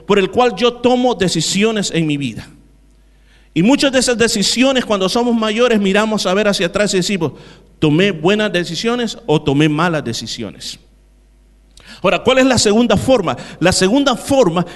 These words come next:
es con lo que habla aquí, con la, el gnosis de Dios. ¿Cuál es el gnosis de Dios? El gnosis de Dios es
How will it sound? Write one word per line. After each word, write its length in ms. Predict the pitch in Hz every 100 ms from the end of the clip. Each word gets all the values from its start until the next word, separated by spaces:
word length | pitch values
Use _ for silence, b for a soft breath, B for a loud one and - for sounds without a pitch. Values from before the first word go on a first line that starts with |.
| B
es 160 | 196 -
con 160 | 220
lo 100 | 202
que 120 | 214
habla 180 | 226 214
aquí, 220 | 190 247
con 200 | 185 190
la, 300 | 180 151 - -
el 220 | 160 160
gnosis 440 | 226 269 - 226
de 120 | 156 175
Dios. 540 | 247 247 - - - - - _ _ _ b b b b -
¿Cuál 200 | 233 262
es 160 | 240
el 200 | 233 214
gnosis 400 | 202 254 - 220
de 140 | 185 208
Dios? 240 | 247 214
El 120 | 180
gnosis 280 | 208 254 262
de 120 | 226
Dios 240 | 220 240 269
es 140 | 240